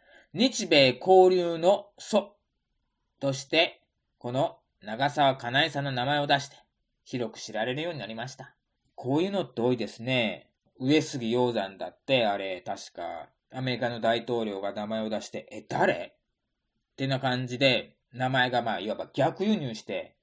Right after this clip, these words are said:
日本で有名になりましたよね。そうですね。日本人の知らない、海外で活躍した日本人は結構いるんじゃないでしょうかね。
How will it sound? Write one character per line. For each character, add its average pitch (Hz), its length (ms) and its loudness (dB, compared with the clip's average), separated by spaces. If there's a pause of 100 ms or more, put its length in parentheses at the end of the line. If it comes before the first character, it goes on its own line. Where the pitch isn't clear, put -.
(140)
日 135 120 -6
本 131 180 -8
で 95 60 -12
有 117 180 -6
名 117 120 -8
に 107 60 -6
な 101 80 -8
り 90 120 -14
ま 90 100 -16
し - 80 -18
た 110 100 -10
よ 82 120 -12
ね。 92 260 -12 (600)
そ 196 260 2
う - 20 -2
で 190 140 6
す - 100 -14
ね。 113 380 -4 (1300)
日 139 120 -6
本 170 260 -4
人 196 240 -6
の 151 140 -2
知 147 180 -4
ら 151 160 6
な 180 220 6
い、 214 240 -2 (580)
海 120 240 0
外 104 220 0
で 98 100 -8
活 107 300 -8
躍 117 120 -4
し - 60 -14
た 113 100 -4
日 117 140 -10
本 127 220 -8
人 127 260 -6
は 117 320 -2
結 101 240 -20
構 87 200 -16
い 90 60 -18
る 117 120 -14
ん 123 40 -10
じ 117 80 -6
ゃ 107 40 -2
な 120 120 -4
い 120 60 -6
で 123 60 -4
し 120 100 -12
ょ 110 60 -6
う 104 40 -8
か 104 120 -6
ね。 120 520 2